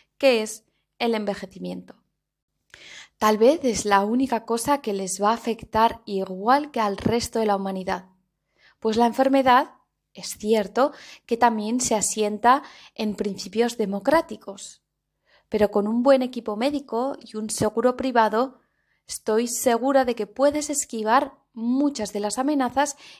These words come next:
que para cualquier otro de los mortales se convierten en definitivas. No entiendo cómo hay países del mundo con una esperanza de vida de cincuenta y dos años y, sin embargo, haya personas obsesionadas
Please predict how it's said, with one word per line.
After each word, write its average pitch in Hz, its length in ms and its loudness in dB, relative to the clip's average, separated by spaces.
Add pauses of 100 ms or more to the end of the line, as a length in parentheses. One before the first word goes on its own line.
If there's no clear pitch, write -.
que 226 140 0
para 208 280 -2
cualquier 220 540 -4
otro 277 320 0
de 302 120 4
los 294 240 -2
mortales 233 680 -2 (260)
se 262 320 2
convierten 214 540 -2
en 208 180 -10
definitivas. 196 920 -8 (840)
No 254 120 2
entiendo 233 680 0
cómo 214 220 -4
hay 233 140 0
países 214 520 -2
del 202 140 -2
mundo 208 460 -2 (280)
con 220 220 0
una 262 160 2
esperanza 254 560 -2
de 220 140 0
vida 233 320 0
de 208 260 -4
cincuenta 196 580 -4
y 190 80 -2
dos 214 220 -2
años 202 540 -2 (440)
y, 247 120 -4
sin 285 180 2
embargo, 240 540 2 (220)
haya 220 340 0
personas 226 640 -4
obsesionadas 208 920 -2